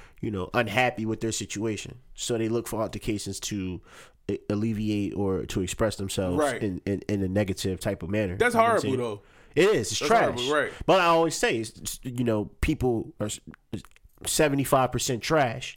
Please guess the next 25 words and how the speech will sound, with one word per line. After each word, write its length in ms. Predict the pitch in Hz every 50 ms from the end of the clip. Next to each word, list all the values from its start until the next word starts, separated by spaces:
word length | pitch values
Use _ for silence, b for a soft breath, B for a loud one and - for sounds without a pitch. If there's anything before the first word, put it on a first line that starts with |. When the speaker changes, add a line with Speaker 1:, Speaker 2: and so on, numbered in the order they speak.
| -
Speaker 1:
So, 200 | - 135 147 143
Speaker 2:
Right. 100 | 127 -
Speaker 1:
so 240 | - - 131 123 113
it's 120 | 113 110
like, 280 | 120 117 110 107 - - - - - - - - _ _
this 100 | - 123
is 80 | 123 -
how 140 | 143 123
I 40 | 113
look 200 | 107 117 123 110
at 160 | 110 101 95
it. 80 | - -
You 80 | - 135
know 60 | 143
what 80 | 151
I 40 | -
Speaker 2:
Right. 60 | 113 110
Speaker 1:
mean? 280 | 110 101 92 - - -
And, 240 | - 85 101 104 104
and 140 | - 110 110
a 20 |
motherfucker 480 | 107 117 117 113 110 120 113 107 107 -
can't 220 | - 123 110 98
prove 200 | - 117 110 101
me 240 | 98 98 92 85 -